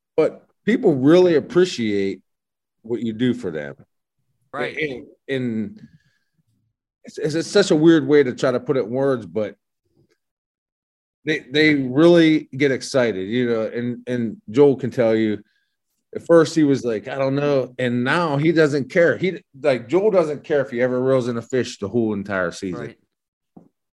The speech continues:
Speaker 1: He loves
Speaker 2: And that's,
Speaker 1: the
Speaker 2: and
Speaker 1: team.
Speaker 2: that's something that I think is, I think is unique about muskie fishing. And I, I think it's been touched on in previous podcasts that we've done,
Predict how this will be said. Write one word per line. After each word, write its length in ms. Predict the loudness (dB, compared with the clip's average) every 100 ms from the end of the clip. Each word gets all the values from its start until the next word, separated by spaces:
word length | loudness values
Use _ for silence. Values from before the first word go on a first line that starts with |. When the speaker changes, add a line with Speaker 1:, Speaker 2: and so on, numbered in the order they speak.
| _
Speaker 1:
He 300 | -2 -2 0
loves 320 | 0 2 4 4
Speaker 2:
And 80 |
that's, 220 | 2 -4 -4
Speaker 1:
the 40 |
Speaker 2:
and 100 | -2
Speaker 1:
team. 100 | 0
Speaker 2:
that's 140 | -2
something 340 | -4 -6 -6 -4
that 100 | -4
I 100 | -4
think 320 | -6 -8 -6
is, 220 | -10 -10 -10 -10
I 60 | -10
think 260 | -12 -12
is 200 | -10 -10
unique 420 | -12 -10 -10 -12 -10
about 300 | -8 -8 -8
muskie 340 | -10 -12 -14
fishing. 440 | -12 -10 -10 -10
And 100 | -10
I, 100 | -12 -12
I 120 | -12
think 180 | -10 -10
it's 240 | -12 -14
been 140 | -16
touched 340 | -10 -10 -10 -10
on 200 | -10 -10
in 100 | -14
previous 420 | -14 -14 -12 -14
podcasts 640 | -14 -14 -12 -12 -14 -14
that 100 | -18
we've 220 | -16 -16
done, 340 | -12 -12 -12